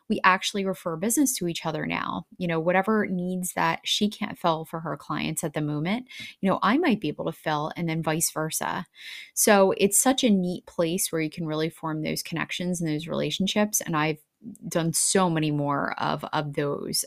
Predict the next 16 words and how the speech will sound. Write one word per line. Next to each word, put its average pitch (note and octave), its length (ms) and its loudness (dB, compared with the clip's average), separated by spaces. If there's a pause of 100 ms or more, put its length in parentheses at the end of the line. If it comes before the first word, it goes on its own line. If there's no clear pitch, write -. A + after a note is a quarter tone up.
And, D3+ 340 -2
um, D#3+ 440 -4 (300)
so D#3+ 120 -2
yeah, C#3+ 200 0 (160)
LinkedIn's D#3 400 0
wonderful. - 440 -4 (540)
So - 140 2
anyway, G#3+ 440 6
so A#3 140 4
I'm A#3 60 6
gonna E4+ 140 6
go G#4 160 6
through C#4 180 4
a G3+ 60 4
couple A3 260 0
statistics, F3 840 2